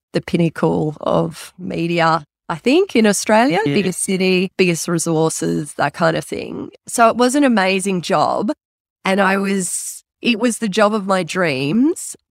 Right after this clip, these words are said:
Speaker 1: but it came to a very sudden end because my boss called me in one day to talk about my future. And he sat me down and he said, "Look, I don't think you have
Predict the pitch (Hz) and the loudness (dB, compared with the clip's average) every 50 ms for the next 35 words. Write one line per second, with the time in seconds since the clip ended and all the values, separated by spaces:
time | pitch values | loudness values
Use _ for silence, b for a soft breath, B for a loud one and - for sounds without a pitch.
0 | _ - 220 220 226 - - - 226 208 220 226 247 - - 269 233 202 185 202 | _ 0 0 0 0 -2 -4 -2 0 0 2 0 0 0 0 -2 -2 -2 0 0
1 | 202 185 180 190 185 196 190 - - - 214 180 180 190 185 180 180 180 190 175 | 2 2 2 2 0 -2 -4 -6 -4 0 2 2 2 2 0 0 0 0 0 -2
2 | 147 113 117 117 175 - - - - _ - 190 190 - - 202 190 180 175 175 | -2 -4 -6 -8 -8 -8 -10 -14 -14 _ -4 -4 -2 0 2 4 4 6 4 4
3 | 180 180 170 - - - _ _ _ _ _ _ _ _ _ _ _ _ _ _ | 2 0 -2 -6 -6 -8 _ _ _ _ _ _ _ _ _ _ _ _ _ _
4 | _ _ - 226 214 208 180 214 202 208 220 214 - - - - - - - 226 | _ _ 2 2 2 4 4 4 2 2 2 -2 -6 -8 -10 -10 -10 -8 -4 -2
5 | 214 196 185 185 185 180 180 180 185 190 185 180 185 175 160 - 127 127 143 196 | -2 0 0 0 0 2 2 2 2 2 2 2 2 0 0 -2 -2 -2 -2 -2
6 | 240 302 339 320 - - 180 - 185 180 180 180 175 156 180 170 156 - - - | -2 -2 -4 -4 -6 -8 -6 -4 -2 -2 0 0 -2 0 0 -2 -4 -4 -2 -2
7 | 254 262 254 - - 143 139 143 294 381 - _ _ _ _ _ _ _ - 170 | -2 -2 -2 -2 -2 -2 -2 -2 -4 -6 -10 _ _ _ _ _ _ _ -4 -2
8 | 175 180 185 185 185 175 - 240 208 - - 240 226 - 202 214 175 185 180 170 | -2 0 0 -2 -2 -4 -4 -6 -4 -2 0 0 0 0 0 0 0 2 2 2
9 | 156 151 135 131 175 202 247 226 - - - 196 190 196 180 175 214 208 196 - | 2 2 0 0 0 -2 -2 -4 -6 -4 -2 -2 -2 -2 -2 -4 -4 -6 -6 -6
10 | - - - 214 208 196 196 202 180 202 196 190 180 190 - - - - - - | -8 -6 -2 0 2 2 2 2 2 0 0 0 0 -2 -4 -8 -12 -14 -14 -16
11 | _ _ _ _ _ _ _ _ _ _ _ _ _ _ _ _ _ _ _ _ | _ _ _ _ _ _ _ _ _ _ _ _ _ _ _ _ _ _ _ _
12 | _ _ _ _ - 185 190 185 196 180 160 - - 202 196 - - 202 185 175 | _ _ _ _ 2 2 4 4 4 2 0 -2 -4 -6 -6 -4 -4 -4 -4 -2
13 | 180 170 151 151 147 156 156 | 0 0 0 0 0 -2 -4